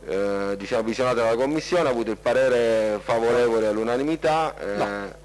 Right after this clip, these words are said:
Speaker 2: alla discussione.
Speaker 1: eh, ma mi ricordo che non c'erano
Speaker 2: Problemi.
Speaker 1: eh, problemi e che riguardava la cabina situata a ridosso del Bingo Rione.
Speaker 2: Sì, sì.
Speaker 1: Eh,
Speaker 2: Conosci.
Speaker 1: quindi
Speaker 2: Va bene.
Speaker 1: si, si può procedere.
Speaker 2: Grazie.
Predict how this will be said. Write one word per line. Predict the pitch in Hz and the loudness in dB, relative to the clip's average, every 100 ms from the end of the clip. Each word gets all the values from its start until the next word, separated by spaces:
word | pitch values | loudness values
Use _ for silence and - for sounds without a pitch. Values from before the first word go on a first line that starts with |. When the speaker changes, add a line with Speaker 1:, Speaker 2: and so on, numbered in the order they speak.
| - | -10
Speaker 2:
alla | 117 123 | -2 0
discussione. | 127 120 156 - 107 117 107 | 0 -4 -12 -10 -8 -8 -6
Speaker 1:
eh, | 127 120 | -2 -2
ma | 113 117 | -2 -2
mi | 120 | 0
ricordo | 123 131 127 117 | 0 0 0 0
che | 113 | -2
non | 117 | -2
c'erano | 131 120 110 110 107 104 104 101 98 | 0 0 2 0 2 2 0 0 0
Speaker 2:
Problemi. | 139 117 110 98 92 95 | 0 0 0 2 0 -2
Speaker 1:
eh, | |
problemi | 117 120 135 147 113 | -2 -2 0 0 0
e | |
che | - | 0
riguardava | 113 117 113 120 113 113 113 110 107 107 | 0 0 2 2 2 2 2 2 2 2
la | 107 | 2
cabina | 117 110 139 139 123 120 113 | 0 0 0 0 2 0 0
situata | 110 117 127 117 117 113 110 110 | -2 0 0 2 2 2 0 0
a | 110 | 0
ridosso | 110 120 120 117 | 0 0 0 -2
del | 110 | -4
Bingo | 107 117 113 110 107 107 | -4 -6 -2 0 2 0
Rione. | 104 110 107 104 98 95 - - - - - - | -2 -2 -4 -4 -8 -10 -16 -20 -20 -20 -20 -2
Speaker 2:
Sì, | 170 | 0
sì. | 127 | 2
Speaker 1:
Eh, | 104 107 104 104 101 | 0 0 -2 -4 -4
Speaker 2:
Conosci. | 117 101 | -6 -6
Speaker 1:
quindi | - 117 98 98 98 | -4 -4 -4 -6 -4
Speaker 2:
Va | 214 | -4
bene. | 98 - - | -4 -10 -14
Speaker 1:
si, | - - - | -20 -20 -20
si | - | -4
può | 104 | 0
procedere. | 104 151 156 | 2 2 2
Speaker 2:
Grazie. | 98 - 143 | 0 -4 -8